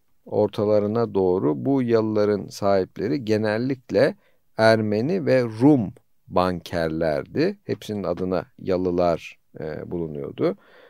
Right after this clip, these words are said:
E, ilginç, koyda günümüzde Venedik'te bulunan gondollara benzeyen sandallar bulunmaktaydı. Ee, ve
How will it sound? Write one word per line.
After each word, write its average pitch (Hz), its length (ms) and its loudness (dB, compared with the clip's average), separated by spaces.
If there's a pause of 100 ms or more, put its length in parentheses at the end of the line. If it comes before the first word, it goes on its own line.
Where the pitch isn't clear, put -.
(180)
E, - 60 -10 (520)
ilginç, 127 760 -2 (560)
koyda 127 580 8 (880)
günümüzde 139 680 2 (600)
Venedik'te 127 680 2
bulunan 117 560 0
gondollara 127 920 6
benzeyen 120 840 4 (260)
sandallar 85 1040 -2 (240)
bulunmaktaydı. 87 1040 -6 (480)
Ee, - 40 -10 (680)
ve 156 320 6